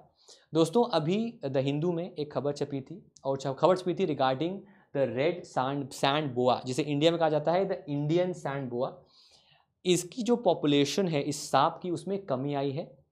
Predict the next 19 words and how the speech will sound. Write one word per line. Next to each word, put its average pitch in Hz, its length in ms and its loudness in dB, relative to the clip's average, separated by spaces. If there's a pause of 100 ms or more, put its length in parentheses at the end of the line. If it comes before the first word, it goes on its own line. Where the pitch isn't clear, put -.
(500)
और, 131 300 4
अ, 131 300 0
इसे, 170 320 2
अ, 151 280 -2
और 160 440 -2 (140)
ये 196 400 6
ख़ास 170 380 2
तौर 170 160 6
पे, 196 440 -2 (760)
अ, 135 160 0
इसको 160 240 6
लेकर 202 300 6
फोकस 208 640 6
में 123 200 -4
कमी 131 280 -2
आई, 135 160 -2
कैसे 147 380 4
इस, 165 340 -2
अ, 143 80 0